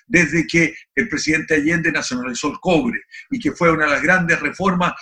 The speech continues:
históricas de Chile y que ha, ha permitido ir recuperando recursos que le pertenecen a los chilenos,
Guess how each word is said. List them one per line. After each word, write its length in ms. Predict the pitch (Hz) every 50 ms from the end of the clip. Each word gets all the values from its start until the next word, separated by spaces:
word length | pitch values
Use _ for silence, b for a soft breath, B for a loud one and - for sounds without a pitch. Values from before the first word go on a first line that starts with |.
| B B _
históricas 560 | - - - _ 185 180 170 160 156 147 131
de 100 | 131 123
Chile 300 | 120 - 214 208 190 180
y 80 | 165 151
que 100 | 156 147
ha, 360 | 151 156 - - 143 143 143
ha 60 | 117
permitido 460 | 160 165 143 143 143 - 156 165 165
ir 140 | 160 160 160
recuperando 560 | 151 156 127 131 131 135 139 156 165 160 160
recursos 440 | 156 143 135 120 160 170 - - 156
que 100 | - 147
le 100 | 139 127
pertenecen 500 | 131 127 - - 139 139 143 - 175 170
a 60 | 156
los 160 | 156 143 135 -
chilenos, 420 | - 151 147 147 151 156 160